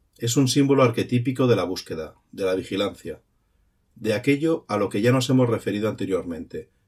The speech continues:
que es el acecho de uno mismo. Además, la luz de su interior nos ilumina a nosotros mismos, pero precisamente por la iluminación que aporta a nuestro interior,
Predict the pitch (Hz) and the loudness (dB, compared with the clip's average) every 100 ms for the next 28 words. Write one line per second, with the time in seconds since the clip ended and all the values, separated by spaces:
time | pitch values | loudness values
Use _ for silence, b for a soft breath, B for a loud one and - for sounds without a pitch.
0 | _ - 95 113 123 - 107 95 - 127 | _ -6 -4 -2 -4 -6 -10 -8 -4 -2
1 | 120 - 135 101 92 90 87 82 - - | -2 -2 -4 -4 -6 -6 -8 -10 -14 -20
2 | _ _ _ _ _ _ _ _ _ _ | _ _ _ _ _ _ _ _ _ _
3 | _ _ _ _ _ _ - 87 92 101 | _ _ _ _ _ _ -14 -8 -4 -2
4 | 131 - - _ _ _ _ - 98 113 | -2 -4 -10 _ _ _ _ -8 0 2
5 | 131 135 143 123 107 120 139 - _ _ | 4 4 2 2 4 4 2 -2 _ _
6 | _ 110 110 117 110 123 139 135 117 131 | _ -2 0 0 2 4 4 4 2 2
7 | 113 92 120 117 87 - - _ _ _ | 0 2 2 2 -4 -12 -20 _ _ _
8 | _ - 95 95 95 127 120 120 123 117 | _ -6 -4 -2 -2 -2 2 4 4 2
9 | 85 - 90 92 92 92 95 - 123 117 | -6 -6 -4 -2 -2 -4 -6 0 0 0
10 | 104 - 117 - 90 92 98 87 90 92 | -2 0 0 0 -6 -6 -8 -8 -6 -4
11 | 104 117 | -6 -6